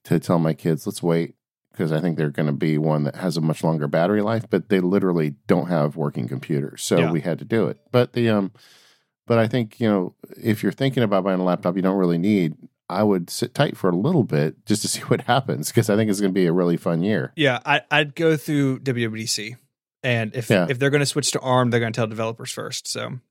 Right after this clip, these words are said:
Speaker 1: Yeah, yeah, exactly. But no, I, I'm feeling much more positive about the Mac now than I have in a few years.
Speaker 2: Mm-hmm. One thing I wanted just to touch on, hey, yo, is touchscreen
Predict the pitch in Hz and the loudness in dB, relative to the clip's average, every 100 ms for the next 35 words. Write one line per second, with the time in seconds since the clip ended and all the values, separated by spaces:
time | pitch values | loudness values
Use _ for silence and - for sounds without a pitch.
0 | - 98 82 - _ _ _ 90 82 76 | -4 0 0 -2 _ _ _ -4 -4 -2
1 | 73 71 71 71 - _ 117 120 143 135 | -2 -4 -4 -6 -8 _ -2 0 0 0
2 | 120 - 120 151 143 _ _ _ _ _ | 0 0 -2 -2 -4 _ _ _ _ _
3 | - 135 127 143 156 - 113 104 98 90 | -4 0 0 0 -2 0 0 0 2 -2
4 | 85 87 85 85 80 - 87 80 76 73 | 0 0 0 2 2 0 0 0 0 0
5 | 71 71 71 73 69 - 62 57 57 - | 0 -2 -2 -2 -4 -4 -6 -6 -12 -14
6 | 143 131 170 _ _ _ _ _ - 190 | -10 -8 -8 _ _ _ _ _ -2 -2
7 | 294 269 190 170 160 143 - 147 123 113 | 0 0 2 0 0 -2 -2 0 0 0
8 | _ _ _ - - 156 - 95 90 131 | _ _ _ -16 -4 -4 -2 -6 -6 -8
9 | 147 _ - 175 139 135 143 _ _ _ | -10 _ -8 -2 0 0 -2 _ _ _
10 | - 135 123 120 117 - - _ - 135 | -2 2 2 2 0 -6 -12 _ -2 0
11 | - 123 117 113 | 0 -2 -2 -4